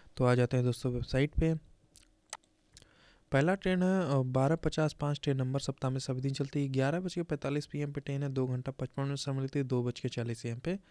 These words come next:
पहुंचा देती है। सेकंड एसी का है सात सौ साठ, फर्स्ट एसी का बारह सौ पचपन, थर्ड ई का पाँच सौ पचपन, स्लीपर का एक सौ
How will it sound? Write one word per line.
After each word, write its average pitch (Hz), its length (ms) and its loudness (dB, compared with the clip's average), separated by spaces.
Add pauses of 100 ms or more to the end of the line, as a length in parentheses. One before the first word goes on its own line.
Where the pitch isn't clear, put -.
(500)
पहुंचा 139 280 4
देती 127 200 0
है। 123 40 2
सेकंड 175 340 -2
एसी 170 180 -2
का 170 120 0
है 165 100 4
सात 147 220 0
सौ - 100 -14
साठ, 135 320 -4
फर्स्ट - 340 -6
एसी 131 120 -6
का 139 100 0
बारह 127 240 -2
सौ 127 140 -6
पचपन, 135 320 -4
थर्ड 127 260 -2
ई 123 40 -4
का 123 120 -4
पाँच 120 260 -6
सौ 123 80 -4
पचपन, 127 260 -6
स्लीपर 127 400 -4
का 123 140 -6
एक 120 120 -8
सौ - 80 -16